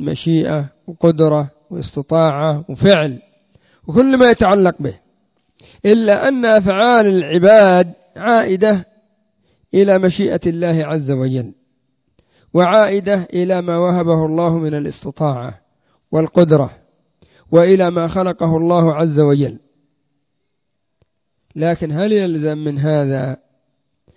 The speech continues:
أن يكون الله عز وجل محب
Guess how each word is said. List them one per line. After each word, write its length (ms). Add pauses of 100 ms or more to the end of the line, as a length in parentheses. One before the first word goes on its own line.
(280)
أن 120
يكون 460
الله 300
عز 280
وجل 300
محب 520